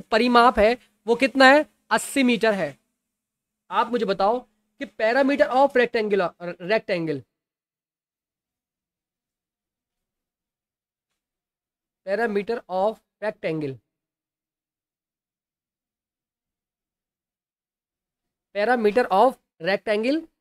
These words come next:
आप मुझे बताओ कि हमें इसका परिमाप निकालना है, हमें इसका परिमाप निकालना है, तो क्या करेंगे, x plus y into two, यही तो करते हैं। हाँ सर, क्योंकि पैरामीटर क्या होता है, इन सभी को ऐड करते हैं, x plus y plus x plus y इस तरीके से,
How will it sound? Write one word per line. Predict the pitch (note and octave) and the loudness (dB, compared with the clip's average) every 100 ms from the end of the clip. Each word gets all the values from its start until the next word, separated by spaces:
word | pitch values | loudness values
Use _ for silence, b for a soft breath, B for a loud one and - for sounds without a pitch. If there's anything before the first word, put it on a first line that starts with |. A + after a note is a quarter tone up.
| _ _ _ - | _ _ _ -4
आप | G#3 A3 | -4 -2
मुझे | C#4+ B3+ | -2 0
बताओ | G#3+ G3 A#3 - _ _ - | 2 2 0 -6 _ _ -4
कि | D4 G3+ | -2 0
हमें | A#3 C4 | 4 4
इसका | C#4+ B3 - C#4 | 2 -4 -6 -8
परिमाप | - B3+ C4 C4 B3+ | -2 0 4 2 2
निकालना | G#3+ F3+ F#3 | 0 0 0
है, | F#3 | -4
हमें | G#3+ B3 | 0 4
इसका | C4+ D4+ | 4 2
परिमाप | D4 A#3+ A#3 B3 B3 | 0 0 4 2 2
निकालना | A3+ G3 F3+ E3+ | 4 4 4 -4
है, | E3+ _ _ | -10 _ _
तो | G#3+ | 0
क्या | B3+ B3 | 4 6
करेंगे, | C4 C4+ C#4+ b b _ | 4 4 2 b b _
x | G#3 B3+ - - | -2 -2 -2 -10
plus | G3 A#3 - F#3+ | -2 -2 -2 0
y | G#3+ C#4 - | 2 2 -2
into | G#3 G3+ | -4 -4
two, | - G3 | -6 -8
यही | E3 F3+ | -4 -2
तो | C4+ | 0
करते | C#4 C#4 C4+ | 0 2 0
हैं। | C4 - _ - | -2 -6 _ -6
हाँ | B3 | -4
सर, | - E3+ - _ _ - | -2 -4 -6 _ _ -18
क्योंकि | A#3+ A3+ | -6 -6
पैरामीटर | - A#3+ C4+ C4+ C#4 | 2 4 6 4 6
क्या | C4+ | 6
होता | C4 D#4 | 8 8
है, | D4 | 6
इन | D4+ D#4 | 6 6
सभी | C4+ B3 | 6 4
को | C4 D4 | 6 6
ऐड | A#3 C4+ A#3+ | 8 6 6
करते | G3 G#3 | 4 2
हैं, | G#3 A#3+ | 2 4
x | C#4+ - | 2 2
plus | A3+ A#3+ - G#3 | 0 0 2 6
y | A#3 C4 | 6 4
plus | A#3+ B3+ - | 2 2 2
x | B3+ - | -2 0
plus | A#3+ A3 | -2 2
y | F#3+ | 2
इस | F3+ - | 0 -2
तरीके | E3+ D3+ | -6 -6
से, | D3+ | -12